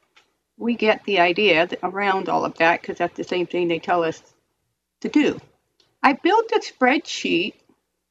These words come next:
um, also while I was in bed to track costs on a little old Apple two C without a hard drive, to track costs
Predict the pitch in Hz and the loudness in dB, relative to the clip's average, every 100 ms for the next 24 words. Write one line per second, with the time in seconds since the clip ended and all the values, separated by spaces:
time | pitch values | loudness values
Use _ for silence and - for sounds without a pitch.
0 | _ _ - 220 185 165 - - 240 - | _ _ 0 2 2 0 2 2 2 0
1 | 208 190 185 180 180 180 175 175 208 165 | -2 0 4 4 2 -2 -4 0 2 2
2 | - _ _ _ - 277 - 262 247 - | -4 _ _ _ -2 -2 0 2 2 0
3 | - 247 185 - 175 175 175 208 208 185 | 2 4 4 2 -2 -2 -2 -4 -2 -2
4 | 180 - 165 - 196 190 - 220 - 214 | 0 2 2 2 -4 -4 -6 -8 -6 -2
5 | 180 214 160 175 180 175 - 151 156 180 | -2 -2 0 2 2 -2 0 0 0 -2
6 | _ _ _ - 233 254 277 294 - - | _ _ _ -4 0 4 2 2 -8 2
7 | 233 240 320 | 4 4 0